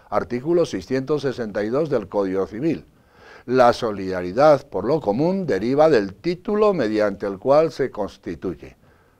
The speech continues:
Artículo seiscientos treinta y ocho. La segunda diferencia será aquella que dimana de confrontar las disposiciones del artículo seiscientos sesenta y cuatro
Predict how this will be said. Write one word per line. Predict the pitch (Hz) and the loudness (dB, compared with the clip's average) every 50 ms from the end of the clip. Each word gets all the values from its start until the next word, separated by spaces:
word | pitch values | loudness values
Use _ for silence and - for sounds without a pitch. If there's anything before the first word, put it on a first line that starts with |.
| _ _ - | _ _ -12
Artículo | 95 85 - - 117 110 131 143 151 143 | -12 -10 -8 -8 -8 -4 -2 -2 0 -2
seiscientos | 127 - 95 90 - - 107 104 101 - 104 92 | -2 -4 -8 -12 -10 -10 -10 -8 -8 -10 -10 -12
treinta | - 90 90 87 82 76 80 78 | -10 -12 -12 -12 -12 -14 -16 -16
y | 71 64 | -16 -18
ocho. | - - _ - - _ _ _ _ _ _ _ _ _ _ _ _ _ _ _ _ _ _ _ _ - - - - _ _ | -20 -20 _ -20 -20 _ _ _ _ _ _ _ _ _ _ _ _ _ _ _ _ _ _ _ _ -20 -20 -20 -20 _ _
La | - 131 | -4 -2
segunda | - 170 175 202 220 196 175 | 0 0 0 0 2 2 2
diferencia | 147 135 - 131 151 185 190 185 175 - 185 180 175 175 - - _ _ _ _ _ _ _ _ _ _ - _ - _ - _ | 2 2 0 -2 -2 -2 -2 -2 -2 0 0 2 2 2 -2 -6 _ _ _ _ _ _ _ _ _ _ -20 _ -20 _ -20 _
será | - - 131 135 160 165 160 - - - - - _ _ _ _ _ _ _ _ _ _ _ _ _ _ _ _ _ _ _ _ _ _ _ _ _ _ _ _ | -6 -6 -2 0 2 2 2 0 -2 -8 -20 -20 _ _ _ _ _ _ _ _ _ _ _ _ _ _ _ _ _ _ _ _ _ _ _ _ _ _ _ _
aquella | 110 107 107 - 151 147 131 135 135 123 117 92 87 - _ _ - - - | -10 -8 -4 -2 -2 2 2 2 2 2 -2 -8 -18 -20 _ _ -20 -14 -8
que | - 131 117 | -6 -6 -4
dimana | 107 104 113 131 135 131 127 123 | -4 -2 0 2 2 2 2 2
de | 135 135 107 | 0 0 -2
confrontar | - 123 123 127 - 113 98 92 87 82 - 104 101 104 104 | -2 -2 -6 -6 -6 -6 -8 -8 -8 -2 0 2 2 2 2
las | 98 101 104 98 95 | 0 -2 -2 -4 -4
disposiciones | - 113 - - 123 - - 117 - 143 151 160 165 175 165 | -4 -8 -8 -8 -8 -6 -6 -8 -6 -2 -2 0 0 0 0
del | 151 147 127 | 0 2 2
artículo | 113 107 104 - 139 139 139 147 156 160 151 | 2 0 0 -4 -6 -6 -4 -2 0 0 0
seiscientos | - - 95 92 - 131 123 123 123 135 135 123 | 0 -4 -8 -10 -8 -8 -6 -6 -4 -6 -6 -6
sesenta | 139 143 135 - 151 135 127 151 | -6 -6 -6 -6 -6 -6 -6 -6
y | 151 | -6
cuatro | 143 160 165 143 127 - - 135 - | -2 0 0 2 2 0 -4 -6 -8